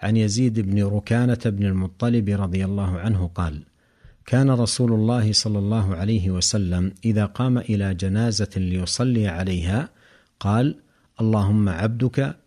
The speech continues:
وابن أمتك احتاج إلى رحمتك، وأنت غني عن عذابه، إن كان محسنا فزد في حسناته، وإن كان مسيئا فتجاوز عنه.'" وهو حديث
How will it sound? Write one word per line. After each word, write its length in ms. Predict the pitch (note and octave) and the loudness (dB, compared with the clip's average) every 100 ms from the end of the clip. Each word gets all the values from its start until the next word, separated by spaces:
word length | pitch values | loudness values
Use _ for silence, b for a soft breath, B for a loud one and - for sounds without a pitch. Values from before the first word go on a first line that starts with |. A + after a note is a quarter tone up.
| _ _ | _ _
وابن 400 | G#2 G2 G2+ G#2 - | -2 2 2 0 0
أمتك 480 | A2 A#2+ A#2 C3 B2+ | 2 2 0 -2 -2
احتاج 720 | B2 B2 - - C#3+ D#3 B2 | -2 -2 -4 -4 -2 0 2
إلى 340 | A2+ G2+ F#2 | 2 2 0
رحمتك، 640 | E2+ E2 F#2 E2 - - _ b b - | -2 -4 -6 -6 -8 -16 _ b b -8
وأنت 460 | G2 B2+ C3 - G#2 | 0 2 2 2 -2
غني 640 | G2 G#2+ C3 F3 D3 C3 | 0 2 2 2 0 0
عن 180 | G2+ F2+ | 0 -2
عذابه، 720 | E2+ F#2 F#2+ E2+ D#2 D2+ - b b b b A2+ | -2 -2 -2 -2 -6 -8 -12 b b b b -2
إن 60 | |
كان 360 | G#2+ C3+ D3+ C#3+ | 2 2 4 4
محسنا 680 | D3+ A#2 - D3+ D3+ D3+ - - | 2 0 -2 0 0 -2 -6 -6
فزد 380 | G#2+ G2+ A2 | 0 2 2
في 160 | - G2+ | 0 -4
حسناته، 640 | F2+ F2 F#2 F2 D#2 D2+ - b b b b - | -2 -4 -2 -2 -4 -10 -14 b b b b -2
وإن 240 | A2 A#2+ | 2 2
كان 340 | A#2+ C3 C3+ B2+ | 2 2 2 2
مسيئا 520 | A#2 - C3 C3+ B2 | 2 0 -2 0 0
فتجاوز 720 | G#2+ F#2+ F#2+ G2 G#2+ F#2+ E2+ | 0 0 0 2 2 0 -2
عنه.'" 200 | E2 D#2 - - | -4 -6 -8 -6
وهو 220 | A2 A2 | -2 -2
حديث 460 | F#2+ G2 G#2 A2+ | -2 -2 0 0